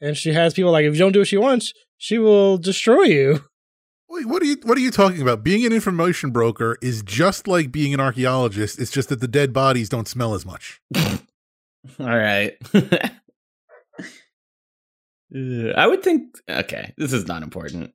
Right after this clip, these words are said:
Speaker 3: Um, <laughs>
Speaker 1: No, no, actually, no, no, what, what, what were we gonna say, Chip? But I
Speaker 3: Well, I would think, like, as an archaeologist, the dead bodies have s-, stopped smelling because the bacteria has
Speaker 2: That
Speaker 3: done all of its work, you know? It's
Speaker 2: I may,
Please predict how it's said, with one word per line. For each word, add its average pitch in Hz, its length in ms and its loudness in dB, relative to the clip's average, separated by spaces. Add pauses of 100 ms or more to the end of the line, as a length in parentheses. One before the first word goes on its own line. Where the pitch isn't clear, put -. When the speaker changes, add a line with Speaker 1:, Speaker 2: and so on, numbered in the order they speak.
(140)
Speaker 3:
Um, 135 640 4 (140)
<laughs> 185 140 2 (120)
Speaker 1:
No, 214 160 6
no, 190 120 4
actually, 233 520 4 (200)
no, 262 120 10
no, 247 160 8
what, 220 100 8
what, 214 200 8
what 226 100 -10
were 214 100 8
we 233 80 6
gonna 240 140 6
say, 262 260 2
Chip? 294 320 4
But 254 300 4
I 233 140 -4 (440)
Speaker 3:
Well, 311 180 6
I 262 140 8
would 247 220 2
think, 220 320 0
like, 147 280 2 (120)
as 135 320 2
an 143 80 4
archaeologist, 127 680 4
the 113 80 -4
dead 110 300 2
bodies 104 340 0
have 95 80 -6
s-, - 160 -14 (100)
stopped - 400 -4
smelling 98 380 -2
because 92 300 -8
the 95 80 -10
bacteria 95 500 -2
has 87 80 -4
Speaker 2:
That 165 140 0
Speaker 3:
done 92 180 -2
all 80 160 -6
of 80 80 -8
its 76 180 -12
work, 82 300 -4
you 80 80 -10
know? 85 300 -4 (180)
It's 95 240 -12
Speaker 2:
I 180 60 -2
may, 202 180 6